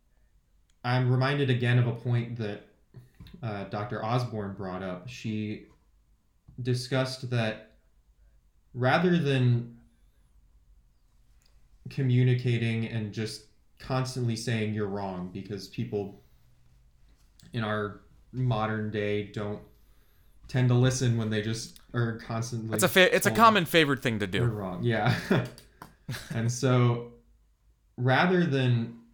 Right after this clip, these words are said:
Speaker 1: just saying, "You're wrong, you're wrong, you're wrong,"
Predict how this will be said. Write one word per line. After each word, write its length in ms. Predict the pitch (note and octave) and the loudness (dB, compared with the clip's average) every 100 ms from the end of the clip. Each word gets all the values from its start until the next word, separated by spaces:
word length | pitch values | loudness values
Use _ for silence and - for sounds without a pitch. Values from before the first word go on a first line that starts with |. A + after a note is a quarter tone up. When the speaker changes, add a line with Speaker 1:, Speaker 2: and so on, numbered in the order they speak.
| _ _ _ _ _ _ _ _ _ _ _ _ _ _ _ | _ _ _ _ _ _ _ _ _ _ _ _ _ _ _
Speaker 1:
just 320 | B2 C3+ B2 - | -2 -2 0 0
saying, 360 | B2+ B2 A#2 | 2 4 2
"You're 140 | A2+ A2+ | 0 0
wrong, 340 | A#2+ B2 A#2+ | 2 2 2
you're 120 | A2 A2 | 0 0
wrong, 260 | A2+ A2 | -2 -2
you're 120 | G#2 | -4
wrong," 540 | G#2 B2 A#2+ G#2+ G#2 | -2 2 2 2 -2